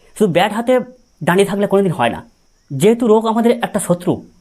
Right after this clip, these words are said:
অতএব বিভিন্ন উপায়ে তাকে কিন্তু প্রতিরোধ করতে হবে। আর যেসব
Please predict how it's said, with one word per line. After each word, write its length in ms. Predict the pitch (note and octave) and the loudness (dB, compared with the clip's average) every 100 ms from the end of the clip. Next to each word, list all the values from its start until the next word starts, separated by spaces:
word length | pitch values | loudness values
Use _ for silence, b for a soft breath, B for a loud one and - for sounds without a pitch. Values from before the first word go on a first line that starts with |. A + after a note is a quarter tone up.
| _ _ _ _ - | _ _ _ _ -2
অতএব 240 | F#3 A#3 | 2 2
বিভিন্ন 460 | D3+ F#3 A#3 B3+ A#3+ | 0 0 2 0 -2
উপায়ে 500 | G3 B3+ B3 B2+ E2+ _ _ _ _ _ _ | 0 2 2 -2 -8 _ _ _ _ _ _
তাকে 220 | D#3+ D#3+ | -4 -2
কিন্তু 180 | F#3 F#3+ | -4 -4
প্রতিরোধ 400 | F3+ D#3 F#3+ F#3+ | -2 0 2 0
করতে 260 | F#3+ - D3 | 0 -2 -2
হবে। 260 | A#2 G#2+ - _ _ _ _ b b - | -2 -6 -8 _ _ _ _ b b -6
আর 100 | D3 | 0
যেসব 340 | F#3 F#3+ | 0 2